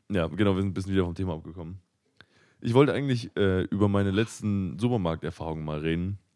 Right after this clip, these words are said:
weil, ähm, es ist ein, ich hab einen Stammsupermarkt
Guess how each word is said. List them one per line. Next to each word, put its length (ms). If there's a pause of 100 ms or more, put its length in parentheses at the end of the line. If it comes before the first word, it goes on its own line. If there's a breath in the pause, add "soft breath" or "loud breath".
(960)
weil, 560
ähm, 540 (1500 soft breath)
es 420
ist 320
ein, 380 (840 loud breath)
ich 140
hab 160
einen 160
Stammsupermarkt 760